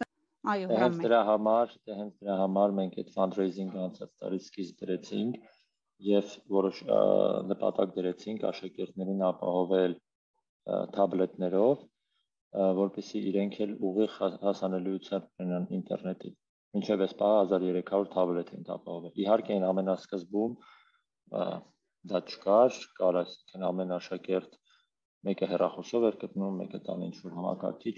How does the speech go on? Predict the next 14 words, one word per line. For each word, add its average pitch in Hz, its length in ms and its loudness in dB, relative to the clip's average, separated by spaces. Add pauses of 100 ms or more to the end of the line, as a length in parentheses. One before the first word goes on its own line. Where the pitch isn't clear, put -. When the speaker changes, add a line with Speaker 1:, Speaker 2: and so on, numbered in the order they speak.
Speaker 2:
ուներ, 98 260 -2
մեկը 92 260 -4
ոչ 92 140 -2
մի - 160 -10
բան 110 240 0
չուներ, 107 440 2 (480)
և 104 140 4
այս 107 120 4
բոլոր 101 320 4
դեպքերում 98 560 -4
փորձում 98 400 -6
ենք 104 220 -4 (160)
համապատասխան, 98 880 0 (220)
ը, 92 180 -4